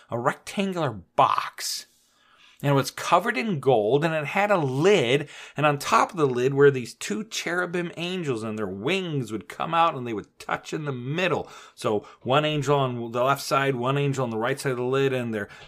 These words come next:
their angels would, their, their wings would come out, and boop, they'd touch right there. And then in it, God placed some amazing stuff.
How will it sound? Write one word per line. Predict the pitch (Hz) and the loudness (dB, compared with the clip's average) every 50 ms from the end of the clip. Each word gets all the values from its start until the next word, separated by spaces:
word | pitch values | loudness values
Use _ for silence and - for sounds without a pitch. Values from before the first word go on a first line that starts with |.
| - | -10
their | - 110 - | -8 -8 -4
angels | 123 135 139 135 131 107 107 | 0 0 0 0 0 -2 -2
would, | 117 107 92 - 107 | -4 -4 -4 -4 -6
their, | 110 117 110 98 | -4 -4 -4 -2
their | 101 113 113 | -2 -2 -4
wings | 107 110 117 143 151 151 143 127 110 | -2 0 2 2 2 2 0 -2 -2
would | 127 107 | -6 -8
come | - - - 127 127 | -8 -8 -6 -2 0
out, | 131 135 131 | 0 -2 -2
and | 110 101 101 107 135 | -4 -6 -8 -8 -8
boop, | 196 220 240 220 214 _ - | -10 -10 -10 -12 -14 _ -20
they'd | - 110 - 113 104 - - _ | -18 -6 -4 -4 -4 -4 -6 _
touch | - - 165 160 - - | -10 -10 -10 -10 -10 -12
right | 151 143 143 - - 135 | -10 -10 -10 -12 -14 -14
there. | 143 160 170 147 127 120 123 131 _ _ _ _ _ _ _ _ _ _ _ - _ _ - - - - | -14 -14 -12 -12 -12 -12 -12 -14 _ _ _ _ _ _ _ _ _ _ _ -20 _ _ -20 -20 -18 -6
And | - 135 | -2 0
then | 143 139 139 139 - _ | 2 2 2 0 -4 _
in | - 269 302 339 320 202 | 4 6 6 6 4 2
it, | 110 123 170 - _ - - - _ _ _ _ _ _ _ _ _ _ _ - 131 | 2 0 -2 -4 _ -20 -20 -20 _ _ _ _ _ _ _ _ _ _ _ -14 -4
God | - 156 151 156 160 139 - | 0 2 4 4 4 2 0
placed | - - 214 214 190 - - - - - | -6 -4 -2 -2 -2 -2 -6 -8 -6 -8
some | 147 135 127 | -6 -6 -4
amazing | 123 127 139 - 185 208 202 208 190 170 175 180 170 | -6 -6 -8 -6 -4 -2 -2 -2 -2 -4 -6 -8 -6
stuff. | - - - - - 202 180 180 165 - - - - - | -4 -6 -6 -4 -2 -2 -2 -2 -4 -6 -10 -20 -20 -20